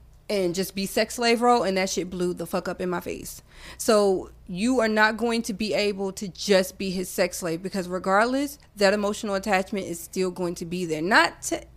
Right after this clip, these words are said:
not to add, you know, insult to your injury, but you actually like him too. So that's gonna make it even worse, because guess what's gonna happen over time?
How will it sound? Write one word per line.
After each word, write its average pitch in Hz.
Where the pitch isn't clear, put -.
not 226
to -
add, 254
you 262
know, 247
insult 240
to 240
your 208
injury, 214
but 254
you 330
actually 285
like 262
him 226
too. 269
So 294
that's 294
gonna 330
make 277
it 254
even 220
worse, 262
because 208
guess 214
what's 247
gonna 226
happen 208
over 196
time? 190